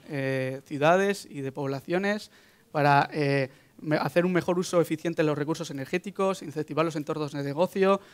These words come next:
la economía del conocimiento, el transporte y la movilidad sostenible, y, por su-, por supuesto, la participación ciudadana y el e-gobierno.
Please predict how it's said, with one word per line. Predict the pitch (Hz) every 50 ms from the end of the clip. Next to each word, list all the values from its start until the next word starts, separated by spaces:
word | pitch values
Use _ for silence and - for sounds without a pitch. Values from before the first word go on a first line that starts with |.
| - _ -
la | - 143
economía | 135 143 143 139 156 175
del | 180 170
conocimiento, | - 165 151 143 - 156 139 151 175 196 196 180 - 202 202 208 208 - _ _ _ -
el | - 147 135
transporte | - 143 139 - - 175 170 -
y | 165
la | 165
movilidad | 151 151 143 143 143 147 165 165
sostenible, | - 170 - - 151 139 160 180 190 196 208 214 214 - - - - - _ _ _ _ _ _
y, | - 170 143
por | 139
su-, | 143 - 143 135 139 - 165
por | 151 147
supuesto, | - 147 143 160 151 -
la | 135 156
participación | 156 156 - 208 - 151 151 165 151 - - -
ciudadana | - 160 147 139 143 156 165 151
y | 143
el | 135 135
e-gobierno. | 139 139 127 131 143 135 - - - - - -